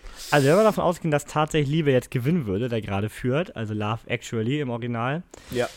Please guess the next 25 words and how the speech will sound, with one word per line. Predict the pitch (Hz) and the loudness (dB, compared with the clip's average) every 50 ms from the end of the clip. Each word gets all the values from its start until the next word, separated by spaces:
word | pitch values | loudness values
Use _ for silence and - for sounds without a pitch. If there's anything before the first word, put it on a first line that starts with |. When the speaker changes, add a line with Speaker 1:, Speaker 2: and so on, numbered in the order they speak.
| - _ _ | -16 _ _
Speaker 1:
Es | - - | -6 0
wäre | 117 127 143 143 | 2 2 2 4
eine | 139 147 151 143 | 4 4 4 4
romantische | 127 135 147 156 165 156 - - | 4 4 2 2 2 -2 -6 -6
Komödie | - - 143 139 139 160 180 208 196 | -4 -2 0 2 2 2 2 2 2
aus | 170 156 - | 0 0 -2
dem | 139 131 | -2 -2
Jahr | 123 117 | -2 -2
zweitausenddrei | 113 120 117 117 113 107 107 104 - - 95 98 113 156 220 - _ _ _ _ | -2 -2 -2 -2 -4 -6 -8 -8 -6 -4 0 0 2 0 0 -2 _ _ _ _
von | - - - - 123 120 120 113 | -20 -12 -6 -4 -2 -2 -2 0
Richard | 117 139 147 - 143 - - | 0 -2 0 -2 -4 -6 -4
Curtis. | - 139 135 156 165 220 262 - - - - - - | -2 -2 -2 0 -2 -4 -6 -6 -10 -16 -18 -16 -12
Das | 147 | -10
ist | 113 117 - - | -10 -10 -8 -8
der | 120 110 110 | -6 -6 -4
Regisseur | 107 113 113 117 - - - 120 117 | -4 -4 -4 -6 -6 -6 -6 -6 -6
von | - - 123 117 | -6 -6 -6 -6
About | 107 98 107 107 113 | -4 -2 -2 -2 -2
Time, | - - - 113 113 135 165 202 208 185 | -4 -4 -2 -2 0 0 -2 -4 -6 -8
also | 190 165 110 110 | -10 -10 -8 -8
Alles | - 101 104 - | -8 -8 -8 -8
eine | - 104 104 | -10 -10 -10
Frage | - - 104 101 98 | -8 -6 -6 -6 -6
der | 95 98 98 | -8 -10 -10
Zeit. | - - 113 120 147 - | -10 -8 -8 -8 -10 -12